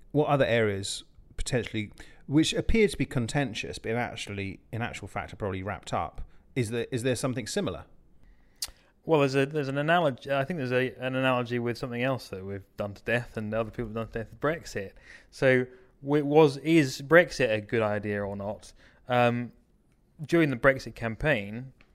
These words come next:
Speaker 2: both sides, ne-, neither side gave very convincing or detailed arguments about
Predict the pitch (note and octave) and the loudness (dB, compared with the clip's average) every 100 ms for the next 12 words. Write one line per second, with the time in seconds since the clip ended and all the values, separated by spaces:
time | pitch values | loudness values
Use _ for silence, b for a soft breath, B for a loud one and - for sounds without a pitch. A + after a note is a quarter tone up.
0 | - C#3 C3 - B2 G#2 G#2 B2 D3 D3+ | -4 -2 -2 -2 -2 -2 -6 -8 -2 0
1 | D3 A#2 C3+ B2+ G#2+ A#2 A#2 - - B2 | 0 0 -2 -2 0 0 -2 -2 0 0
2 | A#2 G2+ G2 A2+ - G#2+ G#2 G2+ A2+ G2+ | 0 -6 -8 -8 -6 -6 -6 -4 -6 -4
3 | G#2+ G#2 G#2 G#2 G2+ G2+ - - G#2 | -4 -2 -2 -4 -8 -12 -8 -6 -4